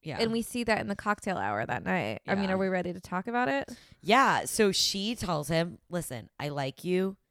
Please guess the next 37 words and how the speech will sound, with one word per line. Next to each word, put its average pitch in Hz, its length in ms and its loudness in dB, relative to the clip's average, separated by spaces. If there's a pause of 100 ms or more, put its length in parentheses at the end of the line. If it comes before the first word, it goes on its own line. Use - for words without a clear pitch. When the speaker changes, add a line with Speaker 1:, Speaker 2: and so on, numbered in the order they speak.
(280)
Speaker 1:
You 147 100 -8
gotta 139 280 0
back 135 280 -8
off. 101 460 -8 (360)
Speaker 2:
Mm-hmm. 208 280 -10
Speaker 1:
You 151 160 -10
gotta 170 280 4
give 160 200 -8
me 147 140 -10
space. - 580 -8 (260)
I 175 80 0
like 180 380 4
you. 220 100 -2
We're 185 200 -2
good. 160 420 2 (100)
I'm 160 260 -6
validating 160 760 4
our 147 160 -6
feelings." 123 840 -10
Speaker 2:
But 240 200 4
don't 240 340 4
feel, 247 540 -4
this 196 180 -12
is 190 80 -12
what 185 120 -2
I 156 60 -2
loved 202 240 0
about 180 180 2
her. 175 100 0
She 240 140 -4
didn't 247 160 -2
say 202 160 0
this 190 160 -12
exact 185 400 -4
word, 185 320 -4
but 190 120 -10
she, 175 300 -12